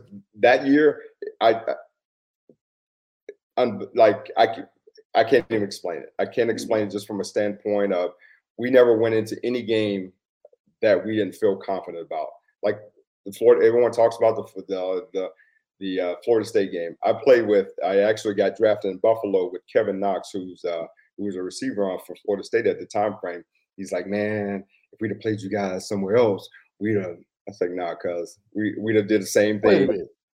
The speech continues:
Speaker 1: over,
Speaker 2: Wait a minute.
Speaker 1: over and over again." <laughs>
Speaker 2: Give me, please give me this honor. Please give me
Speaker 1: Okay.
Speaker 2: this honor.
Speaker 1: Okay.
Speaker 2: Okay? Kevin, look, Kevin Knox, relax.
Speaker 1: <laughs>
Speaker 2: You lucky you got, you lucky you weren't down worse.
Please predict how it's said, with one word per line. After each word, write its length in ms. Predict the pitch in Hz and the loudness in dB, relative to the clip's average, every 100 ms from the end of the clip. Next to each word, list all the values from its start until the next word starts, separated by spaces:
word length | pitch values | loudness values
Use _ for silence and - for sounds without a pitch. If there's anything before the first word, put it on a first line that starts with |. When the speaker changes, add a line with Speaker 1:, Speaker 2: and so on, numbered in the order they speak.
| _ | _
Speaker 1:
over, 220 | 131 143 135 | 6 8 8
Speaker 2:
Wait 160 | 143 143 | 8 8
a 40 | |
minute. 240 | 131 107 - | 4 -4 0
Speaker 1:
over 260 | 123 123 123 | 4 6 6
and 120 | 120 | 8
over 260 | 113 117 113 | 8 6 4
again." 340 | 104 113 87 - _ - | 4 4 2 -2 _ 0
<laughs> 80 | - - - - - - _ _ 170 180 - 160 - 156 - | 0 -2 -16 -10 -12 -12 _ _ -4 -4 -2 -4 -4 -12 4
Speaker 2:
Give 120 | 247 | 4
me, 140 | 233 214 | 6 4
please 340 | - 262 220 | 4 4 6
give 140 | 180 165 | 6 6
me 80 | 160 | 8
this 160 | 151 | 6
honor. 360 | 147 135 107 - _ _ - | 6 4 2 -2 _ _ -2
Please 260 | 233 233 160 | 0 2 2
give 180 | 160 | 4
me 60 | 147 | 6
Speaker 1:
Okay. 60 | - | 4
Speaker 2:
this 80 | - | 4
honor. 300 | 123 101 - 135 | 0 0 2 2
Speaker 1:
Okay. 380 | 139 127 120 | 6 8 8
Speaker 2:
Okay? 40 | 190 202 - _ _ _ - | 8 4 -6 _ _ _ 4
Kevin, 300 | 254 233 - - | 6 6 0 0
look, 180 | 233 208 | 4 6
Kevin 240 | 247 220 202 | 6 4 4
Knox, 240 | 185 - | 2 0
relax. 580 | 131 131 110 - - - _ _ _ | 0 2 2 -2 -14 -20 _ _ _
Speaker 1:
<laughs> 40 | 139 - 123 - _ _ - _ 143 | -4 -2 -6 -8 _ _ -20 _ -2
Speaker 2:
You 140 | 196 | -2
lucky 800 | 160 190 294 320 311 156 131 - _ - - | 2 6 6 6 0 -8 -8 -12 _ -20 -14
you 160 | 123 175 | -6 2
got, 300 | 165 180 165 - - | 6 8 6 0 -8
you 160 | 170 170 | -4 -2
lucky 640 | 180 202 240 302 302 190 | 0 4 8 6 4 -8
you 220 | 160 175 | -6 0
weren't 320 | 170 185 170 | 4 4 4
down 400 | 175 170 160 143 | 2 4 4 4
worse. 520 | 127 226 160 90 - | 6 8 6 2 -14